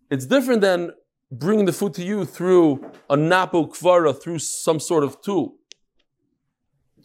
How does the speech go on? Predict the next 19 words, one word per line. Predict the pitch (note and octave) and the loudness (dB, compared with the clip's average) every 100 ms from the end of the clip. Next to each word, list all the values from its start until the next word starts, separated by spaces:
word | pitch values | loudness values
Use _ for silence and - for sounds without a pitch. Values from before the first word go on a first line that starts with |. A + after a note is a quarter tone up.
| _ _ _ - - | _ _ _ -20 2
There | C3 | 4
was | C3 C3+ | 6 6
a, | C3 B2+ C3 | 2 2 -2
a | A#2+ | 2
maisa, | C#3+ G3 - | 2 2 -2
it's | A2+ C#3+ | -6 -4
not | D3+ | -4
supposed | - C#3 | -4 -4
to | C#3 | 0
be | C3 | 0
funny, | F3 D3+ | 0 0
this | A2 G2+ | -2 -6
maisa. | G#2 G2+ | -8 -8
It's | G#2 C3 | -8 -6
a, | A#2+ A#2+ | -4 -6
it's | A#2 | -4
a | |
Musar | B2+ F#3+ - D3 | -2 -2 -2 -4
Haskell. | E3 F3+ - C3+ - | -4 -4 -6 -10 -10